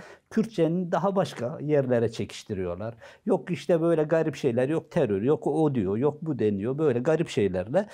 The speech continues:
onu şey yapıyor. Yani böyle kötü, ucube bir şeymiş gibi gösterilip oradan aslında siz <clears throat> suç işliyorsunuz gibi bakılıyor. Ki Mekemen'in son yıllarında gene o oyunla ilgili,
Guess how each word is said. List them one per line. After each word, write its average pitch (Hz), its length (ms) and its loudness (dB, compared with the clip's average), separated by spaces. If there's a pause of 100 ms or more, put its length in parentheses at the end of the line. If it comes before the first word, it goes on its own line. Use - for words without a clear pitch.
(240)
onu 196 360 4
şey 202 180 2
yapıyor. 98 380 0
Yani 123 340 2
böyle 143 240 2
kötü, 117 560 0 (380)
ucube 180 480 4
bir 151 60 -2
şeymiş 170 480 2
gibi 104 240 -2
gösterilip 107 720 -2 (880)
oradan 185 460 2
aslında 202 540 0
siz 208 440 -2 (800)
<clears throat> - 20 0 (140)
suç 214 280 0
işliyorsunuz 117 600 0 (580)
gibi 113 260 0
bakılıyor. 104 460 -2 (320)
Ki 208 140 2
Mekemen'in 156 520 4
son 175 240 0
yıllarında 113 560 2
gene 160 340 2
o 160 280 2
oyunla 160 400 4
ilgili, 120 600 2